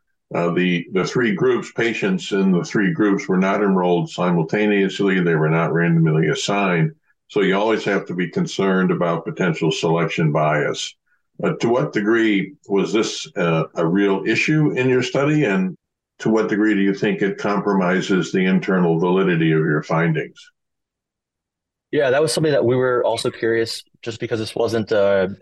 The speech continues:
Speaker 2: a true R C T in that sense. There was really, group assignment was almost forced based on different restrictions and ability to open back up and offer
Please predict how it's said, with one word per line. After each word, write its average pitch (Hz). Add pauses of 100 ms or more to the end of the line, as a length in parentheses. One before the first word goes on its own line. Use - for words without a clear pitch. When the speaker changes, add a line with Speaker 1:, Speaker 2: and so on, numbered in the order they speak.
Speaker 2:
a 95
true 131
R 110
C -
T 110
in 92
that 98
sense. -
There 98
was 98
really, 104 (520)
group 131
assignment 117
was 101
almost 101
forced -
based 101
on 92 (680)
different 113
restrictions 107
and 92
ability 95
to 87
open 92
back 92
up 98
and 90
offer 92